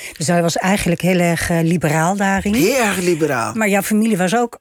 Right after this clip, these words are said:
Speaker 1: apart, want, eh, jullie waren, eh, moslim.
Speaker 2: Ja.
Speaker 1: Maar de zus van je oma had een eigen kerk,
Speaker 2: Ja.
Speaker 1: een christelijke kerk.
Speaker 2: Ja,
Speaker 1: Ze
Speaker 2: ja.
Speaker 1: was in Amerika, eh,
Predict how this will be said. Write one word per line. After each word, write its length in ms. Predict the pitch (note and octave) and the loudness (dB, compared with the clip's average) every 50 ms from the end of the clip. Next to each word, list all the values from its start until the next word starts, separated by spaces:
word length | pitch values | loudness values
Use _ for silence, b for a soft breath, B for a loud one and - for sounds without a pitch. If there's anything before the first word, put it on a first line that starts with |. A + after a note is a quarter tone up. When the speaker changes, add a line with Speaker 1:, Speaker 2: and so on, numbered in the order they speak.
| _ _ | _ _
Speaker 1:
apart, 400 | - G3+ - - E3+ G3 A#3+ - | -6 -4 -2 -2 -2 -2 -4 -2
want, 340 | F3 E3+ D#3+ E3 D3+ - - | -2 -2 0 0 -2 -4 -6
eh, 720 | - G#3 G3 F#3 F3 E3+ E3+ E3+ E3 E3 E3 D#3+ E3 D#3+ F3 | -6 -2 0 0 2 2 2 2 0 0 0 -2 -4 -6 -6
jullie 240 | F3+ E3 G3 F#3 F#3 | -4 -2 0 0 0
waren, 640 | E3+ D#3+ E3 E3 D3+ E3 D#3+ D#3 D#3 D#3 D#3 D#3 E3 | 0 0 0 0 0 0 0 0 0 0 -2 -4 -4
eh, 240 | - - E3+ D#3 E3 | -4 -4 -4 -4 -4
moslim. 540 | F3+ D#3 D3+ D#3+ C#3+ - F#3+ F#3+ G#3+ C4+ E4+ F#4+ | -2 -2 0 0 0 0 0 0 2 2 0 0
Speaker 2:
Ja. 300 | - C3+ A2 B2 B2+ B B B _ | -2 -2 -2 -2 -4 B B B _
Speaker 1:
Maar 100 | - D#3+ | -4 -2
de 80 | D3+ E3+ | -2 0
zus 240 | - - A3+ - - | 0 0 -2 0 0
van 120 | F#3+ E3+ | 0 0
je 140 | E3 F#3 - | 0 0 0
oma 340 | A3+ A3 A3 G3 E3+ E3 E3 | 0 0 2 2 2 2 2
had 180 | D#3+ F3+ F3 - | 0 -2 -2 -2
een 120 | E3+ F#3+ | -4 -2
eigen 360 | G3 F3+ E3+ E3+ - - - | -2 -2 -2 -2 -2 -6 -8
kerk, 360 | - - E3+ D#3 G3+ A#3 - - | -6 -4 -2 -2 -2 -4 -4 -4
Speaker 2:
Ja. 180 | - C#3+ C3 - - | -4 -2 -2 -2 -2
Speaker 1:
een 100 | G#3 E3 | -4 -6
christelijke 580 | - - - F#3 - - - G3 G3 G3+ - A3+ | -4 -2 -2 -2 -2 -2 -2 -2 -2 -2 -2 -4
kerk. 300 | - - G#3+ A3 B3+ - | -2 0 0 0 0 0
Speaker 2:
Ja, 60 | - | 0
Speaker 1:
Ze 60 | - | -2
Speaker 2:
ja. 60 | - C#3+ | 0 0
Speaker 1:
was 140 | F#3 - | 0 0
in 120 | F#3+ F3 F3 | 0 0 2
Amerika, 640 | E3+ E3+ E3+ E3+ D3+ D#3 - - E3+ D#3+ D#3+ E3 - | 2 2 2 0 -2 -2 -4 -2 -2 0 -2 -2 -2
eh, 140 | - E3+ | -2 -2